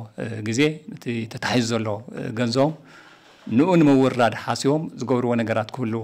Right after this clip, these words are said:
እ፣ ከም ዝኽእል ርዱ እዩ። እዚ፣ እ፣ እ፣ ተሓሳቢ ጌርና ግን፣ እ፣ እቲ መምርሒ ዝብሎ ኣየር ብኣየር ዝሸጠ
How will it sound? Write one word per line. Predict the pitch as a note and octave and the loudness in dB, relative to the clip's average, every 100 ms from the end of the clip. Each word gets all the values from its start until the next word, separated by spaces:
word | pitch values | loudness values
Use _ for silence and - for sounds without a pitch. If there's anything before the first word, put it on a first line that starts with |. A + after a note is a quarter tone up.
| A2 | -10
እ፣ | - - A2 | -14 -14 -12
ከም | - A2+ | -8 -8
ዝኽእል | A2+ D#3+ A2+ | -6 -4 -4
ርዱ | A2+ G#2+ | -4 -4
እዩ። | A#2+ F#2 _ _ _ _ _ _ _ - - - - - - | -6 -6 _ _ _ _ _ _ _ -14 -14 -16 -18 -20 -4
እዚ፣ | A#2 C#3 D3+ D3+ | 6 10 8 8
እ፣ | C3 A#2+ A2 G#2+ G#2 G#2 G2+ G2+ G2 - - | 6 6 6 4 2 0 -2 -6 -10 -14 -14
እ፣ | A#2 A2 G#2 | -10 -8 -8
ተሓሳቢ | A2+ - C3 - C3+ A#2+ A2+ | -8 -2 0 2 4 2 2
ጌርና | A#2+ A2+ C3 | 0 2 2
ግን፣ | C3 C#3 D3 - - | 2 -2 -4 -16 -18
እ፣ | - A2+ G#2+ A2 | -12 -10 -10 -10
እቲ | A#2 - B2 | -8 -2 2
መምርሒ | A#2+ B2 B2 B2 | 4 2 0 -2
ዝብሎ | C#3+ C#3+ D3+ - _ _ _ _ _ _ _ _ - | 0 2 0 -6 _ _ _ _ _ _ _ _ -4
ኣየር | A#2+ C3+ B2+ | 2 2 2
ብኣየር | A#2+ A#2+ A2+ A2 | 2 0 0 -4
ዝሸጠ | G2+ A#2 C3+ | -6 -4 -4